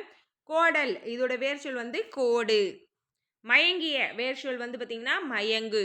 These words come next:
மயங்கிய வேர்ச்சொல் வந்து மயங்கு. கற்றார், இதோட வேர்ச்சொல் இதுவும் ரிப்பீட் ஆகுது, கல். சென்றனர்,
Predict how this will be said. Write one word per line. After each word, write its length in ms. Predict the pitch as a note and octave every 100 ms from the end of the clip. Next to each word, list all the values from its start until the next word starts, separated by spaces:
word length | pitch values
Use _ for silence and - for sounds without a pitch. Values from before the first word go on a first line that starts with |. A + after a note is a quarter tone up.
| F3+
மயங்கிய 480 | G3 G#3+ A#3 A#3 A#3+
வேர்ச்சொல் 460 | A3 A3+ A3+ B3 A3
வந்து 180 | A3+ D#4 B4 G#4
மயங்கு. 560 | A3+ G3+ G#3+ G#3+ G#3 G3 D#3+ _ _ _ -
கற்றார், 600 | D4+ D#4+ - F#4+ D#4+ A3 -
இதோட 260 | A#3 A#3+ A#3+
வேர்ச்சொல் 380 | A#3+ B3+ D4 A#3+
இதுவும் 220 | A#3 C4+
ரிப்பீட் 280 | B3 B3 A3+
ஆகுது, 220 | G#3+ G3+ G3
கல். 280 | - A#3 G3 - - _ _
சென்றனர், 640 | - C#4 D#4+ E4 D#4 C#4